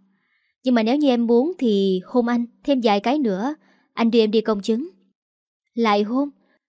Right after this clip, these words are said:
Rõ ràng là có ý đồ đen tối. "Ừ, chẳng qua là tôi cũng muốn, cho nên không vấn đề gì."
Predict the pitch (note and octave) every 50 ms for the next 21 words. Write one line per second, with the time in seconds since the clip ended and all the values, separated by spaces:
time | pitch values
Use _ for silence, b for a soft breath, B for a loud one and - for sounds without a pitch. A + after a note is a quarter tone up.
0 | _ _ _ - - A3+ A3 C#4+ C4+ B3 A3+ G#3 G3+ F#3+ G3 F#3+ G3 G3 G3 B3
1 | C#4 D#4+ E4 - A3+ F#3+ E3+ G3 G3+ G#3 G3+ G#3 A3 G#3 A3 C#4 E4+ F#4 - _
2 | _ _ _ _ _ _ _ _ _ - A3 G#3+ G#3 G3+ G3 F3+ - _ - A#3
3 | A3+ C4 C#4 C#4+ B3+ A#3+ G#3+ G3 G3 - A3 A3 G#3+ - A3 G3+ G3+ A#3 A#3+ B3
4 | A#3 C4 E4+ G4 - _ _ _ _ _ _ - A3+ G3+ G3+ G3 F#3+ G3 F#3+ F#3
5 | - - _ - C4+ C4 A#3+ B3+ C4+ F4+ F4+ C#4+ A3 G#3+ F#3+ G3 G#3 F#3+ G3